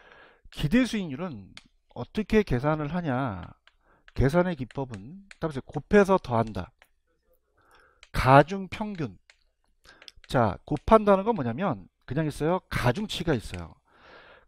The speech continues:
가중치가 있다는 것은 어떻게 돼요? 지금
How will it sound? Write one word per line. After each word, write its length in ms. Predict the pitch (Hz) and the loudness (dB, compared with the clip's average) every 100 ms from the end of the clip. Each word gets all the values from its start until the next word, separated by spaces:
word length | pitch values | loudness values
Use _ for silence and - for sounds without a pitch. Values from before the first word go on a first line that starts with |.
| - | -2
가중치가 520 | - 143 214 - 202 | 2 2 -2 0 0
있다는 340 | 185 180 175 | 2 -2 -4
것은 260 | 156 156 180 | -6 -8 -8
어떻게 240 | 110 135 | -10 -8
돼요? 280 | 107 92 82 _ _ _ _ _ | -8 -10 -14 _ _ _ _ _
지금 200 | - 175 | -8 -8